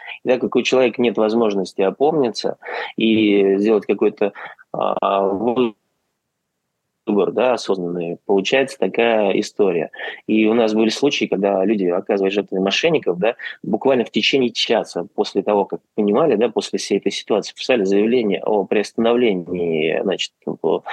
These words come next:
вот этих вот, э, переводов, и уже было поздно. И, э,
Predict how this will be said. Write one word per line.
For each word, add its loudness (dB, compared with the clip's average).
вот 0
этих -2
вот, -2
э, 0
переводов, 2
и 0
уже 2
было 0
поздно. -4
И, 2
э, -10